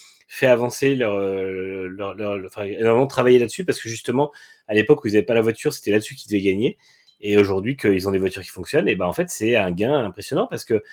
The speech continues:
quand tu vois les ra-, les, les arrêts de McLaren ce week-end et que tu vois les arrêts de Mercedes, au final, ça fait un équivalent de deux secondes et demie, euh, sur une course. Alors, c'est vrai que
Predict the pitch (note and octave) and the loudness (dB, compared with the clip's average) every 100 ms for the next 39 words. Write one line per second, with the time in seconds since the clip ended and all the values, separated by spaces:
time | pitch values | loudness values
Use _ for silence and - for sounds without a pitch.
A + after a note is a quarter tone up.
0 | - _ _ A#2 A2 A#2+ C3+ A#2+ G#2+ A2+ | -20 _ _ -2 0 4 6 8 4 0
1 | G#2 G2+ B2 A#2 A2 G#2 G2 A2 C3+ D3 | -4 -2 0 0 0 -2 0 0 2 2
2 | C3 G#2+ G#2+ A2 G#2 A#2 G#2 - _ _ | 2 0 -2 -2 -2 -2 -4 -10 _ _
3 | _ - A#2 G#2+ G#2 B2+ A2 F#2 G#2 F#2 | _ -6 -2 -2 2 2 2 -2 -2 2
4 | G#2+ G#2 - G2 E3 - - G2+ - D3 | 2 0 -4 0 0 0 -8 -12 0 0
5 | F#3+ G#2 G#2+ F#2+ F#2+ F#2+ - F#2 B2 D3+ | 0 -4 -2 -2 -4 -8 -6 0 2 2
6 | F2+ A2+ B2 B2+ A#2+ A2+ A2+ C#3+ G3+ _ | 2 2 2 2 2 2 0 -2 -4 _
7 | _ _ _ _ G#2 F#2+ F#2+ F#2 F#2 F2+ | _ _ _ _ -2 0 0 -2 -4 -4
8 | - A2+ C#3 - A#2+ - E2+ E2 - G#2 | -2 0 0 -2 -4 -4 -4 -4 -4 -4
9 | - F#2 F2 | -4 -4 -4